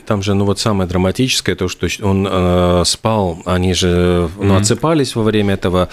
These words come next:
Speaker 1: э, и, м, разыгрывали, вот он, он был, находился на том месте, которое, наоборот, считалось самым, ну,
Speaker 2: Самым
Speaker 1: удобным,
Speaker 2: безопасным.
Speaker 1: с-, с-, ну, там,
Speaker 2: Ну,
Speaker 1: ну, самым
Speaker 2: удобным,
Speaker 1: удобным,
Speaker 2: да.
Speaker 1: да, для сна, и они буквально тянули, м, тянули, м, на картах, вот кому достанется эта вот, э,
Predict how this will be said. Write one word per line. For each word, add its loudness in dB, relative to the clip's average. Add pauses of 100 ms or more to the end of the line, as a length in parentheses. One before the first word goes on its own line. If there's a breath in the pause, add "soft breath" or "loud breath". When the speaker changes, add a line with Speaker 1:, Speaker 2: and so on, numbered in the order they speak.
(460 loud breath)
Speaker 1:
э, 2
и, 2
м, -2
разыгрывали, 0
вот -2
он, -2
он 2
был, 2
находился 0
на 2
том 0
месте, -2
которое, 0
наоборот, 0
считалось 0
самым, 0 (260 loud breath)
ну, 2
Speaker 2:
Самым 2
Speaker 1:
удобным, 0
Speaker 2:
безопасным. 0
Speaker 1:
с-, -4
с-, -4
ну, 2
там, 4
Speaker 2:
Ну, 4
Speaker 1:
ну, 4
самым 4
Speaker 2:
удобным, 2
Speaker 1:
удобным, 0
Speaker 2:
да. 2
Speaker 1:
да, 0
для 0
сна, 0 (340 loud breath)
и 4
они 2
буквально 0
тянули, 2
м, 0
тянули, 2 (100)
м, 0
на 0
картах, -2
вот -6
кому 0
достанется -2
эта -2
вот, -4
э, -4